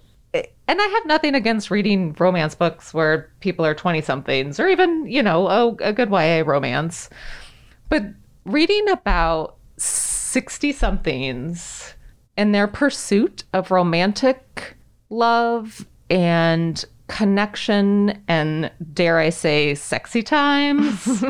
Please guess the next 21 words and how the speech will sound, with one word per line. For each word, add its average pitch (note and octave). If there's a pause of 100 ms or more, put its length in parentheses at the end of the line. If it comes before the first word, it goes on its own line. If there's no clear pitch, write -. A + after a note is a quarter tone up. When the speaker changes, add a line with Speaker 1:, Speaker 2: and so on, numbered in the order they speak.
(460)
Speaker 1:
was F4
like E4
such -
a C#4
breath F3+
of G3
fresh D#3+ (100)
air. D2+ (400)
This C4+
character D#4
does B3
not D#3+
get C4
a B3+
novella. E3 (180)
They D#3
don't G3
get C#4+
a C#4
short A3
story. F#2